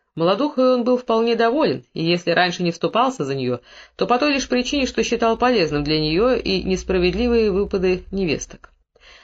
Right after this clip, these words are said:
Но когда решил, что молодуха с честью выдержала испытание, то быстро и круто заставил невесток держать языки за зубами.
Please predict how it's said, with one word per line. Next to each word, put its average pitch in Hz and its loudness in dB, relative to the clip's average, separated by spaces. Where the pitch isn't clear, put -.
Но 156 -4
когда 196 2
решил, 254 0
что 247 0
молодуха 220 0
с - -8
честью 233 -2
выдержала 165 0
испытание, 151 -2
то 139 -2
быстро 247 0
и - 2
круто 233 -2
заставил 208 0
невесток 196 0
держать 180 -2
языки 185 0
за 202 0
зубами. 131 -2